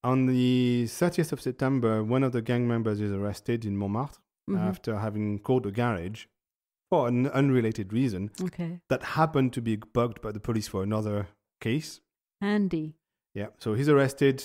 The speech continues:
Speaker 1: and I can't remember which one it is. It's one of the minor members of the gang, and he
Speaker 2: Okay.
Speaker 1: dies of T B in prison in nineteen fifty-three.
Speaker 2: Ooh, nasty.
Speaker 1: In October, Loutrel and a few members of the gang attack a wine seller, a guy who sell wines, sells wine.
Speaker 2: Okay, rather than just a,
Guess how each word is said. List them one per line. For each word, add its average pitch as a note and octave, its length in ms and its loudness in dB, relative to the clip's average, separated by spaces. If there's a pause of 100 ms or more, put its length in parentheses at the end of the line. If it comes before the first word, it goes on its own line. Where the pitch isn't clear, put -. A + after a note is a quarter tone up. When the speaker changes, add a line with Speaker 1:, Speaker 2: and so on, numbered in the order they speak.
Speaker 1:
and A#2+ 160 2
I A#2+ 40 0
can't - 160 -2
remember A#2 280 2
which A2+ 180 -4
one A2+ 140 0
it G#2 80 -4
is. A2 100 0
It's G#2+ 100 -4
one B2 120 0
of G#2+ 60 0
the G#2 60 -2
minor G2+ 260 -2
members G2 300 -4
of G2 80 -10
the F#2+ 80 -12
gang, G2 280 -6
and G#2 180 -2
he F#3+ 60 -2
Speaker 2:
Okay. F3+ 100 -2
Speaker 1:
dies A#2 340 0
of G2 280 -6 (180)
T A2+ 140 -4
B G2+ 280 -4
in F#2+ 340 -4
prison F#2+ 300 -6
in F2 220 -10
nineteen F#2 300 -8
fifty-three. E2+ 500 -14 (100)
Speaker 2:
Ooh, F#3+ 100 -6
nasty. F3+ 580 -8 (580)
Speaker 1:
In B2 100 2
October, D3 500 6
Loutrel C3 440 0
and A#2 100 0
a A2 40 -2
few B2 140 -4
members A2+ 640 0
of G#2+ 120 -8
the G#2+ 80 -6
gang A2+ 300 -2
attack A2 500 -4 (140)
a G#2 100 -2
wine A2+ 300 0
seller, D#3 400 2 (480)
a G#2+ 80 -8
guy G2 180 -2
who F#2+ 160 -12
sell F2+ 260 -8
wines, D3 540 -6 (360)
sells G2+ 180 -4
wine. D3 300 -2 (120)
Speaker 2:
Okay, F#3 180 -4
rather F3 300 -4
than E3+ 160 -6
just E3+ 220 -12
a, F3 140 -10